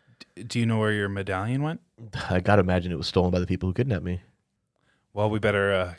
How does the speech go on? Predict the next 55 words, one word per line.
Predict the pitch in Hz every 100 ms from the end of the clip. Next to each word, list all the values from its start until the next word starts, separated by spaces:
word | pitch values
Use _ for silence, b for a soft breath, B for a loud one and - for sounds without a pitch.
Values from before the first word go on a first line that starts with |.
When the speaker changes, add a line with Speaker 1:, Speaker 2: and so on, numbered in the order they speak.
| -
Speaker 1:
catch | - 104 101
up | 90
with | 90 -
them. | 85 85 82
I | - 110
got | 107
a, | -
I | 110
got | 117
a | 104
motorcycle | 98 101 - 95 92
with | 87
a | 85
sidecar. | - 87 87 - 87
You | 98
can | - 87
ride | 73 78
with | -
me. | 104 98
Speaker 2:
Can | 113
you | 127 180
drop | 180 135 147 147
me | 151
off | 151 151
at? | 139 - _
No, | 113 110 104
I |
don't | 95
know | 95
if | 87
I'm | 92 87
safe | 92 85
at | - 87
home. | 87 87 85 -
Speaker 1:
Uh, | - - -
uh, | 98 -
let's, | 98 101 104 101
Speaker 2:
Mm. | 101 101 101
Speaker 1:
let's | 98
reconvene | 123 120 113 113 110 101
back | 101 -
at | 101
the | 95
hotel | 92 98 - 101
for | 95 104
now, | 101 101 101
and | 95 92
then | 90
Speaker 2:
Where | 123
you |
guys, | 131 120 -
where | 127
you | 135
guys |
staying? | - 135 92